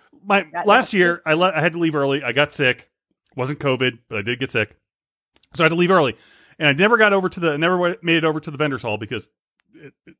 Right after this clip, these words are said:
Speaker 1: it's insane.
Speaker 2: Yeah,
Speaker 1: Um,
Speaker 2: that happens.
Speaker 1: and I left Saturday, and I left Saturday morning, so we're, you know, whatever.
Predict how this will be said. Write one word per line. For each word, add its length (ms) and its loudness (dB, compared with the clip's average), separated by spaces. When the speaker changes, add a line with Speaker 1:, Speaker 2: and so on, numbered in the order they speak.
Speaker 1:
it's 100 -20
insane. 460 -6
Speaker 2:
Yeah, 280 4
Speaker 1:
Um, 100 -4
Speaker 2:
that 140 -8
happens. 480 -8
Speaker 1:
and 300 2
I 60 4
left 200 0
Saturday, 320 2
and 80 -2
I 60 2
left 160 0
Saturday 240 -2
morning, 260 -6
so 180 -6
we're, 220 -6
you 80 -12
know, 60 -12
whatever. 280 -12